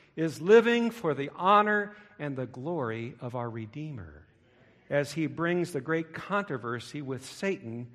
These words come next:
to a triumphant victory.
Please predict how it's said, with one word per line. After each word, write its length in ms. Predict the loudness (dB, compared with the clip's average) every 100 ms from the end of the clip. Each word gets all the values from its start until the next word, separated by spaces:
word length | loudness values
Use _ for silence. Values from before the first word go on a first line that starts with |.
| -20 _
to 140 | -8
a 80 | -8
triumphant 800 | -8 -8 -4 -4 -6 -6 -6 -8 -12 -20 _
victory. 680 | -10 -8 -8 -10 -12 -12 -20